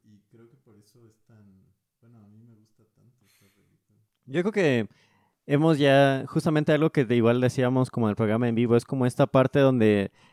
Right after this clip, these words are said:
Speaker 2: pues, ya está, estos tiempos, esta generación en la que estamos viviendo ya es como esta parte donde todo es desechable y todo es como,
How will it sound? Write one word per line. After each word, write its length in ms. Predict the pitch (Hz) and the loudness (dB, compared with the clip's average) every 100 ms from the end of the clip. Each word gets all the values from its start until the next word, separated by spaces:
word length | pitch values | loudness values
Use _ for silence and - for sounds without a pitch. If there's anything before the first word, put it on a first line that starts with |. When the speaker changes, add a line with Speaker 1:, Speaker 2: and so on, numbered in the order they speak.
| _ | _
Speaker 2:
pues, 260 | - 123 107 | 0 0 0
ya 180 | 117 131 | -2 -2
está, 440 | 135 147 127 117 110 | -2 -4 -2 -4 -6
estos 340 | 127 - 147 | -10 -8 -8
tiempos, 440 | - 131 135 143 131 | -6 -6 -4 -6 -6
esta 480 | 135 151 139 127 117 _ _ | -4 -2 -2 -2 -8 _ _
generación 640 | - 131 113 107 110 131 | -10 -6 -6 -6 -6 -8
en 40 | 131 | -8
la 60 | |
que 80 | 131 | -8
estamos 280 | 113 127 131 | -8 -6 -4
viviendo 360 | 117 123 131 123 | -2 -2 -2 -2
ya 160 | 113 | -2
es 120 | 123 | -4
como 580 | - 143 127 113 101 95 _ _ _ _ | -4 -4 0 0 -2 -6 _ _ _ _
esta 240 | 131 131 147 | -8 -4 -2
parte 320 | 185 190 135 | 0 -2 -2
donde 380 | 127 127 110 107 | -2 -2 -2 -2
todo 320 | - 127 131 | 2 4 2
es 100 | 120 | 0
desechable 720 | 117 - 110 - 110 120 123 | -6 -6 -8 -8 -6 -4 -4
y 60 | 107 | -6
todo 320 | - 110 110 | -8 -6 -4
es 100 | 107 | -6
como, 640 | - 120 113 98 95 90 | -8 -8 -6 -6 -8 -10